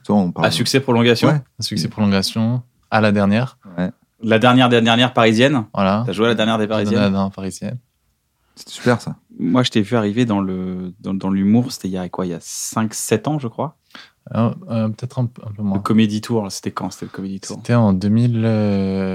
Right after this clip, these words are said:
Speaker 3: dix-huit.
Speaker 2: Dix-huit ?
Speaker 3: Dix-huit.
Speaker 2: D'accord. Donc là, donc, t'as eu, euh, une préparation, t'as eu deux, trois ans pour te préparer. T'as vraiment même attendu, parce que tout le monde voulait signer ton spectacle. Avant ton premier spectacle, tout le monde voulait le signer, les producteurs, ils disaient, il y avait un, un potentiel de fou,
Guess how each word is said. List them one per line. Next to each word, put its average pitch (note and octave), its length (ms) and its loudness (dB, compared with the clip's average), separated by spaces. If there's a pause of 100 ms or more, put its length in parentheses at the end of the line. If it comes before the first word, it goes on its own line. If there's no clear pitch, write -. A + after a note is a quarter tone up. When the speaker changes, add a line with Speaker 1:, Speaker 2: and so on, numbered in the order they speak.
(140)
Speaker 3:
dix-huit. G2 720 -4
Speaker 2:
Dix-huit ? A2+ 380 -6
Speaker 3:
Dix-huit. F3+ 280 -4
Speaker 2:
D'accord. - 400 -14
Donc - 160 -12
là, C#3 100 2
donc, A2+ 240 -2
t'as G2 100 0
eu, C3 240 4
euh, F#2 240 2
une F#2+ 100 -2
préparation, G#2+ 540 -4
t'as A2+ 120 -4
eu G2 100 -2
deux, B2 180 4
trois B2 320 0
ans C#3 60 2
pour A#2+ 120 -4
te - 80 -8
préparer. A#2 300 -4
T'as G2+ 160 -2
vraiment A2+ 260 4
même C3 260 4
attendu, B2+ 400 0
parce - 80 -6
que - 80 -8
tout A#2+ 140 -4
le C3+ 60 6
monde C#3+ 120 4
voulait A2+ 200 2
signer A#2 240 2
ton G#2+ 120 -2
spectacle. C3 440 0
Avant A2 140 0
ton G2 120 -8
premier G2+ 200 -4
spectacle, C3+ 340 -4
tout - 60 -2
le A#2 80 4
monde G#2+ 60 0
voulait G2 140 -2
le F#2+ 60 -2
signer, G#2+ 340 0
les A2 100 0
producteurs, G2+ 420 -4
ils G2 40 -4
disaient, F#2+ 120 -2
il F#2+ 60 -4
y - 20 -6
avait F#2 180 -6
un, F#2+ 60 -6
un F2+ 40 -10
potentiel - 360 -6
de F#2 80 -6
fou, C#3 220 -4